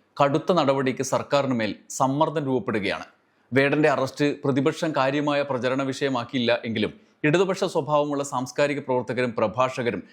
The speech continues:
ചില മാധ്യമങ്ങളും തുടക്കം മുതൽ കടുത്ത നിലപാട് സ്വീകരിച്ചിരുന്നു. മാധ്യമങ്ങൾക്ക് വേടനെതിരായ നിലപാട്,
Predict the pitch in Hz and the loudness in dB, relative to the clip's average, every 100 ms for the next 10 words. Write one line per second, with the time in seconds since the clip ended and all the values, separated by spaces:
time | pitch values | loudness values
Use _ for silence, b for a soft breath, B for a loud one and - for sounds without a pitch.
0 | B - 175 156 135 139 135 156 127 120 | B 0 2 2 2 0 0 0 0 0
1 | - b b - 147 156 190 160 123 110 | -4 b b 0 2 2 0 -2 -2 -4
2 | - 135 131 135 160 135 120 123 113 110 | -4 -2 -2 0 0 2 0 2 0 -2
3 | - - 110 98 - 87 95 - _ B | -8 -4 -2 -2 -4 -4 -6 -10 _ B
4 | B B - 135 139 165 160 156 135 151 | B B 2 2 4 4 4 2 2 0
5 | 147 135 139 156 151 143 143 139 135 139 | 2 2 2 2 0 2 2 2 -2 -2
6 | 131 127 131 135 | 0 0 0 -2